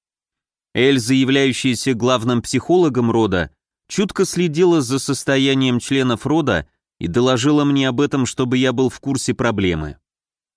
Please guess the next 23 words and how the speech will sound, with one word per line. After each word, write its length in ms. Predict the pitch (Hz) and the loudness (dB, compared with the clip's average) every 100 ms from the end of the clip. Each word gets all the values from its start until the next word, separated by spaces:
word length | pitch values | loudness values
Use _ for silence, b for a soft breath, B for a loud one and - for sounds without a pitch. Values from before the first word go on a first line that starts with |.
| _ _ _ - | _ _ _ -4
Она 300 | 107 135 123 | 0 0 0
заключалась 680 | 120 127 123 139 131 127 - | -2 -2 -2 0 0 0 -4
в 80 | |
том, 300 | - 165 151 b b _ | -2 0 0 b b _
что 240 | - - 170 | -6 2 2
у 60 | |
бойцов 460 | 160 165 151 202 185 | 4 0 2 0 -2
создавалось 680 | - 131 117 143 160 151 - | -2 -2 0 0 2 0 -2
впечатление, 760 | - 131 135 147 151 143 135 | -8 -6 -4 0 2 2 0
что 200 | 117 135 | -2 -2
они 200 | 135 147 | 0 0
сражаются 680 | 135 139 123 135 131 - 123 | 0 -2 0 0 0 -2 -6
с 120 | - | -2
манекеном 680 | 131 131 120 147 156 151 139 | 0 0 0 0 0 2 2
или 120 | 139 | 2
роботом. 680 | 147 170 143 101 87 76 - _ _ _ _ _ | 2 2 2 -2 -4 -8 -10 _ _ _ _ _
Настолько 720 | 98 110 110 - 156 139 147 139 | -2 0 0 0 0 2 2 2
экономичны 640 | 147 143 143 147 - 143 | 0 0 0 -2 0 0
и 40 | |
рациональны 680 | 139 135 147 143 160 151 135 | 2 0 0 0 0 0 0
были 220 | 117 120 120 | 0 0 0
движения 560 | 101 110 113 104 101 | 0 -2 0 0 0
Ланса. 600 | 98 98 85 - - 60 | 0 0 -2 -6 -14 -16